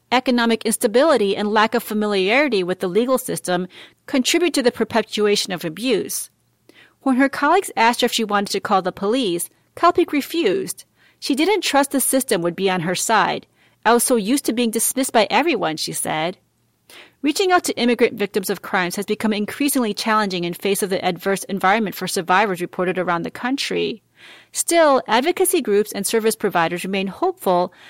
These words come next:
that anti-immigration rhetoric won't get in the way of Congress reauthorizing V A W A, a crucial tool to help victims of abuse. V A W A has been instrumental in highlighting issues that immigrants,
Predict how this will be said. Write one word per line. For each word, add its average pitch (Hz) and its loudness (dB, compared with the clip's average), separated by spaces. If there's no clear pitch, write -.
that - 2
anti-immigration 277 2
rhetoric 190 0
won't 269 2
get 247 2
in 247 4
the 240 0
way 190 2
of 190 -2
Congress 190 -2
reauthorizing 185 -2
V 180 -2
A - 0
W 170 -2
A, 202 0
a 220 -2
crucial 226 0
tool 233 0
to 202 -10
help 180 -2
victims 185 -6
of 170 -8
abuse. 185 -4
V 339 2
A 339 2
W 294 4
A 254 6
has 240 2
been 226 -2
instrumental 202 -4
in 196 -4
highlighting 190 0
issues 190 -2
that - -2
immigrants, 190 0